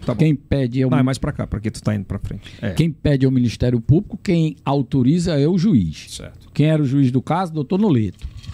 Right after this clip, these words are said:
Speaker 2: Homem seríssimo. Com quinze dias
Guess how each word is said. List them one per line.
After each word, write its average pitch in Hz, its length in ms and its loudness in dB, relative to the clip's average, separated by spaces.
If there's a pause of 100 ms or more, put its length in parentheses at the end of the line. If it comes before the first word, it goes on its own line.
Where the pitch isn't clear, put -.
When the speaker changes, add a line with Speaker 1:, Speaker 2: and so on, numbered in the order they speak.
(260)
Speaker 2:
Homem 131 180 0
seríssimo. 160 680 0 (1400)
Com 262 160 6
quinze 311 480 2
dias 190 580 2